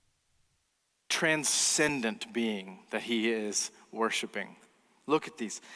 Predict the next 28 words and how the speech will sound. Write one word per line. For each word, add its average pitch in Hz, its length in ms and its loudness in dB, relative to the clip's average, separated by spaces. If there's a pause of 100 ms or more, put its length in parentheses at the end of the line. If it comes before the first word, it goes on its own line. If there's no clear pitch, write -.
(200)
King 196 560 4
of 139 440 2
the 120 220 0
ages. 117 760 0 (1900)
He's 113 180 -6
eternal, 110 600 2 (1040)
immortal. 120 640 0 (380)
He 127 240 0
is 123 200 0
incorruptible. 120 1040 -4 (1400)
These 185 200 6
are, 170 140 8 (240)
these 226 220 6
are 214 60 4
characteristics 175 840 4
with 147 120 2
God 143 260 6
that 120 200 -2
we 202 140 8
do 180 200 4
not 170 280 6
share. 156 280 4
Like, 131 200 6
I 220 120 8
know 220 160 8
how 202 120 8
to 180 100 2
extend 175 460 4